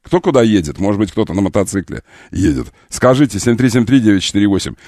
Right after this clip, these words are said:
Дайте нам чуть-чуть света, дайте нам чуть-чуть солнца, дайте нам чертового витамина сейчас, когда мы смотрим на окаянное небо, ползущее прямо по земле.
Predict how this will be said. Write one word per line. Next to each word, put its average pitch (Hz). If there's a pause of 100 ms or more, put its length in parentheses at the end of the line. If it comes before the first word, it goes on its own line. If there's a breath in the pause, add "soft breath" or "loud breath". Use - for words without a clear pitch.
(100)
Дайте 196
нам 151
чуть-чуть 151
света, 139
дайте 135
нам 156
чуть-чуть 135
солнца, - (180 loud breath)
дайте 175
нам 160
чертового 160
витамина 156 (160 soft breath)
сейчас, 147
когда 120
мы 139 (160 soft breath)
смотрим 139
на 127
окаянное 147
небо, 151
ползущее 131 (220 soft breath)
прямо 147
по 139
земле. 143